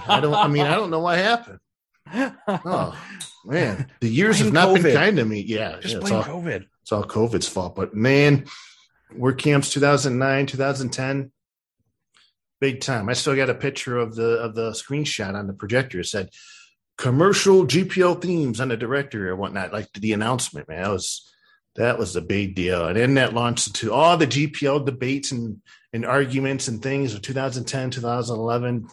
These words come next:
Speaker 1: Boy, that, those were good times. Easy page views,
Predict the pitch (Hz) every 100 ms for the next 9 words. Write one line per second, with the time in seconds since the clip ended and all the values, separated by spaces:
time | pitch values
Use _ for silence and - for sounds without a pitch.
0 | - 104 107 117 127 139 95 117 113 -
1 | 104 98 - - _ _ _ _ _ -
2 | 156 170 147 156 156 139 98 98 95 -
3 | -